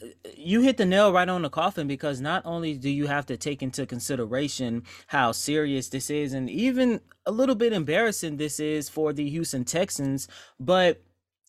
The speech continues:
they are dealing with a guy who does not want to be a member of their organization. You know, it would have been a little bit different if he would have never demanded a trade, and then, y-, you know, you started hearing these allegations about what he did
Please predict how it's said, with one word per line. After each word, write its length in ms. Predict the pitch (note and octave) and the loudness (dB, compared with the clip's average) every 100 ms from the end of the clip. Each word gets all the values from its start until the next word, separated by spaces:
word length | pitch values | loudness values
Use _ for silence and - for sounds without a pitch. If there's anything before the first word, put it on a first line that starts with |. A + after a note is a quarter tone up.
| D3+ | -8
they 220 | D#3+ F#3+ | -2 2
are 180 | F3+ D#3 | 4 4
dealing 360 | C#3+ G3 F#3+ | 0 -2 0
with 120 | F3 | -2
a 60 | D3+ | -2
guy 320 | A2+ D#3 D#3+ | -2 -2 -2
who 180 | D3 D3+ | -2 -4
does 320 | A#2 C#3+ D3+ | -4 -4 -4
not 380 | B2 B2+ C3 - | -4 -2 -2 -4
want 240 | A#2 B2+ | -6 -4
to 140 | B2 B2+ | -4 -2
be 160 | C3 | 0
a 40 | B2 | 0
member 300 | B2 B2 B2 | 0 -2 -2
of 300 | - A2+ - | -4 -6 -4
their 180 | A#2 A#2 | -4 -4
organization. 880 | G#2+ A2+ A#2+ A#2 C#3 D#3 - G#2+ F#2 - - | -8 -8 -8 -4 0 0 -2 -6 -10 -16 -6
You 140 | C#3 | -2
know, 160 | C#3+ D3 | 2 2
it 80 | D3+ | 2
would 100 | F#3 | 2
have 100 | F3+ | 2
been 140 | F3+ | 0
a 60 | D3 | 0
little 240 | D#3 D#3 | 2 0
bit 240 | C#3+ C3 | 0 -4
different 400 | D3 D3+ - C#3+ - | -4 -6 -4 -8 -4
if 220 | D3 C3+ - - | -4 -4 -12 -8
he 160 | - E3 | 0 2
would 200 | D3 C#3+ | 4 0
have 300 | D3 C#3 A#2 | 2 0 0
never 500 | B2 C#3+ C#3 C#3 C#3 | -2 -2 -2 0 -2
demanded 540 | A#2+ A2+ B2 C#3+ D#3 | -2 -2 0 0 2
a 60 | D#3+ | 0
trade, 460 | - F3 F3 G#3+ - - - | 0 0 2 -2 -6 -20 -12
and 220 | A#2+ B2 | -6 -4
then, 400 | C#3 C#3+ D3 C#3 B2 | -2 0 0 -2 -4
y-, 120 | A#2+ _ _ | -12 _ _
you 340 | - D3+ D3 | -16 -8 -2
know, 140 | D3 C#3+ | 0 0
you 160 | C#3 | -2
started 380 | C#3 D#3+ D3 C#3 | -2 2 2 2
hearing 240 | D3 C#3 | -2 -2
these 200 | C#3 C3+ - | 0 -2 -2
allegations 680 | C#3 C#3 A#2+ C3+ C#3+ C#3+ C3 | -2 0 0 -2 -2 -4 -2
about 280 | B2 B2+ B2 | -2 0 -2
what 120 | C3 | -2
he 160 | C#3 B2+ | -2 -2
did 500 | B2+ C3+ C#3 C#3+ | -2 -2 -2 -2